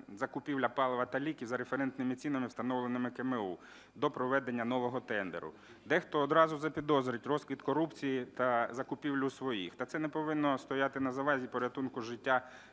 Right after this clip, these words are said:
громадян України. Для чого ж були створені набу та Н З К? Нехай, в принципі, відробляють свої гроші, да? Ефективне адміністрування та логістика. Для оперативного ремонту та транспортування санітарного транспорту, що вийшов з ладу на лінії,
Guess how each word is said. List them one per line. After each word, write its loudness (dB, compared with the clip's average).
громадян 0
України. 0
Для 0
чого 2
ж -4
були -2
створені 2
набу 2
та -2
Н 2
З -4
К? -2
Нехай, 0
в -8
принципі, -8
відробляють -2
свої -8
гроші, -10
да? -10
Ефективне 0
адміністрування 4
та -2
логістика. -6
Для 2
оперативного 2
ремонту 2
та -4
транспортування 0
санітарного 0
транспорту, 2
що -6
вийшов -4
з -10
ладу 0
на 0
лінії, -4